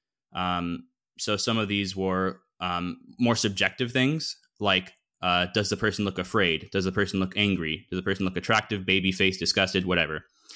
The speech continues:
And they had, like, more objective things like the height of their left eye, the width of their left eye, uh, face width cheeks, which is, um, like,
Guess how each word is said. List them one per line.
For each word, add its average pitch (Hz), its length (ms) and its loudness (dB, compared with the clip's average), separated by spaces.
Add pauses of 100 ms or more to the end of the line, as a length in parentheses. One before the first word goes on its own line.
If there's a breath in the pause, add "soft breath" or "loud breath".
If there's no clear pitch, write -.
(280 loud breath)
And 135 180 4
they 127 80 6
had, 117 220 4
like, 101 160 0 (520)
more 117 220 6
objective 101 440 0
things 92 340 2
like 85 260 2 (160)
the 98 160 2
height 104 400 0
of 98 120 -2
their 92 120 4
left 92 280 2
eye, 80 440 0
the 92 180 -2
width 98 300 0
of 92 120 -4
their 87 120 -2
left 82 240 -4
eye, 76 360 -2 (340)
uh, 87 380 2
face - 500 0
width - 400 -4
cheeks, - 480 -4
which 95 200 -4
is, 87 360 -6
um, 80 360 -6
like, 76 200 -10